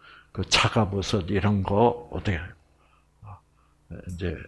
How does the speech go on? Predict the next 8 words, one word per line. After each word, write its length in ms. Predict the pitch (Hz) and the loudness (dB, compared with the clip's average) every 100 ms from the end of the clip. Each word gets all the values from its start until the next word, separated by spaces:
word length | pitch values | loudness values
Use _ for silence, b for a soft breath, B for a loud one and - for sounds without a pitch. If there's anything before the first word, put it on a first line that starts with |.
| - | -10
이제 300 | 98 92 - | -6 -6 6
됐으니까. 1040 | 120 123 - 98 80 - 85 80 95 - - B B B - | 10 10 10 2 0 -6 -8 -6 -8 -12 -18 B B B -10
아, 180 | 85 82 - b b | -8 -8 -14 b b
이제는 640 | 110 98 113 98 113 101 101 | 2 10 10 10 6 4 8
뭐가 360 | 131 123 127 | 10 12 10
더 100 | 123 | 10
중요한 520 | 113 - 123 131 123 113 | 6 6 10 12 12 10
거니까? 600 | 107 95 - 117 156 | 10 8 8 6 6